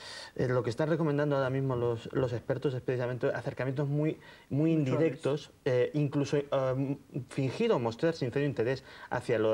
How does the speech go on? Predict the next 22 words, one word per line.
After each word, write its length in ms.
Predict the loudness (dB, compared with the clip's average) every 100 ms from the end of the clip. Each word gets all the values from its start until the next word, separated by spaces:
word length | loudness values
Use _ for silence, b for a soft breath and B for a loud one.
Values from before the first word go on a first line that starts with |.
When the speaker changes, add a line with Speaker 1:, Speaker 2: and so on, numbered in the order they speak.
| 2
Speaker 1:
hacia 260 | -2 0 0
la 100 | 0
secta 260 | -2 -2
para 160 | 0 -2
conocer 380 | -2 -2 -4 -4
sus 320 | 0 0 2
argumentos, 640 | 0 0 0 -2 -2 -4 B B
sus 340 | -2 0 0 0
textos, 500 | -2 -2 -2 -2 -2 B B
eh, 200 | 2 4 4
lo 220 | 2 0
que, 340 | -2 2 2
eh, 20 |
propugnan, 640 | 2 0 2 0 0 -4 -6 B B
y 140 | 0 2
así 300 | 0 -2 0
precisamente 760 | 0 0 -2 -2 0 -2 -2 -4 -4 0
poder 400 | 2 2 -2 -2
tener 180 | -2
un 140 | -2 0
elemento 520 | 0 0 -2 -2 -4
para, 540 | -2 -2 -2 -4 -8